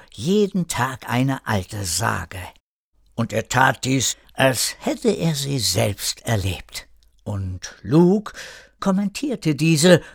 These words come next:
als wäre er dabei gewesen. Abends in der Kopfnussbar wurden die Sagen dann ausschweifender. Die Kopfnussbar hieß einst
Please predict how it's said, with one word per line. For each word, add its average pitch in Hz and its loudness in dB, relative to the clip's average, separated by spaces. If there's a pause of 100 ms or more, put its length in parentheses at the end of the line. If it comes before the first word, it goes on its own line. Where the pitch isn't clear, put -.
(300)
als - 0
wäre 135 0
er 131 -6
dabei 165 -4
gewesen. 139 0 (640)
Abends 233 2
in 127 -4
der 107 -8
Kopfnussbar 165 2 (420)
wurden 220 4
die 196 -4
Sagen 123 -2
dann 123 -2 (260)
ausschweifender. 110 -6 (560)
Die 107 0 (140)
Kopfnussbar 147 2 (160)
hieß - -4
einst 123 -2